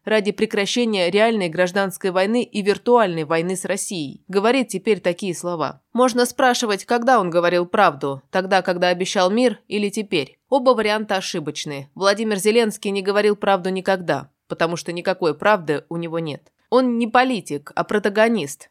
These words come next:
действующее лицо, актер первого плана, и смена работы с «Квартала девяносто пять» на администрацию президента Украины ничего не изменила. Более того, его выдвинули и ему помогли выиграть именно потому, что он, как неплохой актер,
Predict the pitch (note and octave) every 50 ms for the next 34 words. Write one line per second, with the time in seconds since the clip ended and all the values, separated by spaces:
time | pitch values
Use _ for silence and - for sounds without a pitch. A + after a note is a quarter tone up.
0 | _ _ - E3+ G#3 C4 B3+ B3+ - G#3 G3+ F#3 - - G3+ G#3 G#3 A3+ A3+ A3
1 | - - E3 B2+ D3+ - _ _ _ _ _ _ F3+ G3 - - - D4+ D4 -
2 | _ B3+ C4+ C4 B3 A3 G#3+ F#3+ G3 F#3 F#3 F#3 F3 E3+ E3+ E3 E3 D#3+ D#3 D3+
3 | _ _ _ _ _ A3 G#3 - G#3+ G#3 G3+ G3 F#3+ G3 G3 G3 G#3 G3+ F#3+ -
4 | F3 D#3+ D#3+ - - _ - F#3+ G3+ G3 G3+ G#3 F#3 F#3 F3+ F3 F3 F3+ F#3+ F#3+
5 | F#3 - - G#3 G3+ G#3+ F#3+ D#3 - - E3 E3 E3 E3 F3 F#3 F#3+ F#3+ F#3 -
6 | F#3+ E3+ E3 - - F3 E3+ - G3 G3 F#3+ G3+ G3 F#3 F3 E3 D#3+ - F3+ F3+
7 | F3+ - A3 A#3+ B3+ A#3+ G3+ F#3+ F#3 F#3+ F#3+ - - G#3 G3+ A3 G#3+ G#3 G3+ G3+
8 | F#3+ G#3 G#3+ G#3+ G3+ E3+ C#3 C#3+ D#3+ - _ _ _ - F#3 A#3+ D4 C#4 C#4+ C#4
9 | C4 B3+ C4 C4 B3 G3 F3+ E3 D3+ C#3 - _ F3+ G3+ A3+ A#3+ D4 C#4 G3+ F#3+
10 | G#3 G3 E3+ F3 F#3+ F3+ F3+ F3+ F3 E3+ E3+ D#3 - _ F#3 F#3+ F3+ F3 G3 A3
11 | A#3 A3+ A#3+ A3 A3 A#3 A#3+ A3+ A#3+ A#3+ A3+ F#3 E3 D#3 G3 G3+ G3 E3 F3 F3+
12 | F3 F3 - _ F#3+ F#3+ F#3+ F#3 F#3 F#3 F#3 G3+ F#3 G#3+ G#3 A3 A#3+ A#3 - -
13 | - G#3 - - - B3 C#4+ C#4+ A#3+ F3+ - _ _ - F#3+ F3 F3+ - - G3+
14 | G3+ G#3 A3+ G#3+ A3 - A#3 F#3 F3 F#3 F3+ - - F#3 D3 C#3+